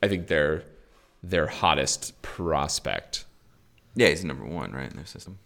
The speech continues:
Speaker 1: I think he's, yeah, I think he's number one in their system. Came as, came in as an, as an international, um,
Speaker 2: Yeah.
Speaker 1: signing, which is, which is always, always interesting, always hard to, um, evaluate how that's gonna shake out in the farm
Speaker 2: Mm-hmm.
Speaker 1: system,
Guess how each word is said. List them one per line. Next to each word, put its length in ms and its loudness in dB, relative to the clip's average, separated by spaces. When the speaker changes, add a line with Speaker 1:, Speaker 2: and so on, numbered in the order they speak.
Speaker 1:
I 40 -10
think 200 -6
he's, 340 -4
yeah, 120 2
I 40 2
think 160 -4
he's 140 -2
number 200 -2
one 100 -4
in 60 -4
their 120 -4
system. 320 -4
Came 200 6
as, 180 2
came 180 4
in 120 2
as 300 0
an, 140 -2
as 200 -2
an 100 -6
international, 760 -2
um, 200 -4
Speaker 2:
Yeah. 140 8
Speaker 1:
signing, 560 0
which 220 -6
is, 340 -2
which 140 -6
is 100 -4
always, 500 4
always 280 8
interesting, 560 -6
always 240 2
hard 300 0
to, 360 -2
um, 180 -4
evaluate 440 2
how 120 2
that's 180 -2
gonna 160 -2
shake 280 2
out 260 -2
in 100 -6
the 60 -8
farm 240 0
Speaker 2:
Mm-hmm. 80 -2
Speaker 1:
system, 300 -4